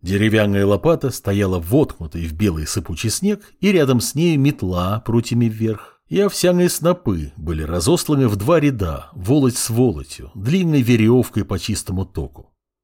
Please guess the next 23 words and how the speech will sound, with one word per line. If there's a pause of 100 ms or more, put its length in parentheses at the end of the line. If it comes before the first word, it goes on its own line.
(160)
Разобрали
цепы
и
стали
молотить,
равномерно
ладя
тремя
ударами. (300)
Старик
крепко
бил
тяжёлым
цепом,
разбивая
солому,
девка
ровным
ударом
била
сверху,
сноха
отворачивала.